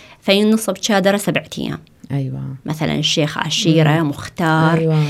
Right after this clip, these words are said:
Speaker 1: فد، يعني، الشغلة إنه
Speaker 2: مم.
Speaker 1: هيبة بين أهله
Speaker 2: نعم.
Speaker 1: إلى سمعته،
Speaker 2: مم.
Speaker 1: ينصب شادرة سبعة أيام. تبقى الناس تجي من كل مكان.
Speaker 2: مم.
Speaker 1: نطبخ ثلاث مرات بالنهار، نطبخ ريوق، نسوي ريوق،
Speaker 2: مم.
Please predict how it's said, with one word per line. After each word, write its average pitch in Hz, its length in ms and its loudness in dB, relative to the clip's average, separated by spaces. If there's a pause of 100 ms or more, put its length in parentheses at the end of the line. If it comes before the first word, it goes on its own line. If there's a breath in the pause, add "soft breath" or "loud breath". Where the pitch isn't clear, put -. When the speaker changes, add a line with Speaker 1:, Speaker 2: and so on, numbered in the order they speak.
(500 loud breath)
Speaker 1:
فد، 156 300 -4
يعني، 151 300 0
الشغلة 160 480 -4
إنه 151 220 0
Speaker 2:
مم. 160 60 0
Speaker 1:
هيبة 165 380 4
بين 147 320 0
أهله 151 500 0 (260)
Speaker 2:
نعم. 143 240 0
Speaker 1:
إلى 147 180 2
سمعته، 170 540 -2 (460 loud breath)
Speaker 2:
مم. 175 100 -4
Speaker 1:
ينصب 160 480 0
شادرة 214 360 -2
سبعة 147 320 -6 (100)
أيام. 156 280 -6 (460)
تبقى 226 260 0
الناس 180 360 2
تجي 208 340 -2
من 185 100 0
كل - 240 -6
مكان. 127 360 -8 (120)
Speaker 2:
مم. 151 280 0 (360 loud breath)
Speaker 1:
نطبخ 226 480 -2
ثلاث 214 220 -6 (160)
مرات 185 460 -4
بالنهار، 147 480 -4 (240)
نطبخ - 380 -6
ريوق، 175 300 -2 (100)
نسوي 165 320 0
ريوق، 196 300 0 (200)
Speaker 2:
مم. 151 340 0